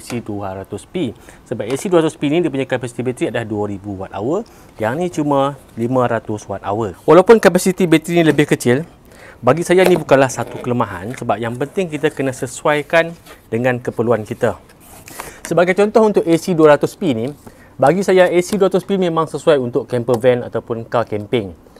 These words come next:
ataupun sebagai home backup power system. Tapi kalau nak bawa ni pergi camping, <laughs> ha, nak bawa pergi hiking memang tak sesuai.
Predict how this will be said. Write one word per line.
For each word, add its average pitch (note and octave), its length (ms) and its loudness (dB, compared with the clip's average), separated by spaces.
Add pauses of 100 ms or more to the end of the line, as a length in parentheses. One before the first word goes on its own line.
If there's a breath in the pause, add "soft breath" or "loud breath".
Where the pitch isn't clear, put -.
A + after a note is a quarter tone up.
(180 soft breath)
ataupun D3+ 480 -2
sebagai A#2 560 0
home B2 320 -2
backup A2 400 -4
power G#2 160 -6
system. G#2+ 400 -2 (560 loud breath)
Tapi C3+ 240 -4
kalau D#3 160 2
nak C#3+ 80 -2
bawa C#3+ 240 4
ni C#3+ 160 0
pergi C3+ 320 -2
camping, D#3 880 0
<laughs> - 80 -20
ha, G#2 240 -10
nak C#3 160 -2
bawa A#2+ 320 2
pergi B2+ 160 -2
hiking C#3 480 0
memang A#2+ 480 -2
tak A2 160 -6
sesuai. G#2+ 320 -4